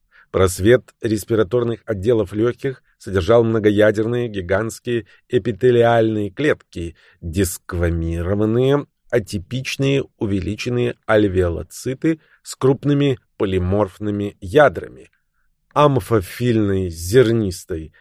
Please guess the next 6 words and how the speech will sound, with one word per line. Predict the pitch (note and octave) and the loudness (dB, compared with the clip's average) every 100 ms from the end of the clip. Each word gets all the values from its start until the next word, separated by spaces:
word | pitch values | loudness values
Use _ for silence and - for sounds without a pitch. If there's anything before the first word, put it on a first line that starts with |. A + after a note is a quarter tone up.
| _ | _
цитоплазмой, | - - E2 F2 C3 D#3 D#3 F3 E3 - | -18 -14 -12 -2 2 4 4 2 0 -2
хорошо | A#2+ D3 B2+ D3 C3+ | 0 0 0 2 0
определяемыми | A2 G#2+ F2 F2 G2+ B2 B2+ C3 C3+ C#3 - | 0 -6 -4 0 4 6 4 0 -4 -6 -10
внутриядерными | G#2 A#2 A#2 G#2+ G#2 E2+ A2 C#3+ D#3 D#3+ F3 E3+ - _ | -10 -6 -6 -6 -10 -2 2 2 2 0 0 -2 -6 _
и | G2 F#2 A#2 C3+ _ | -10 -6 -6 -10 _
или | C#3 D3+ D3+ | -6 -2 -2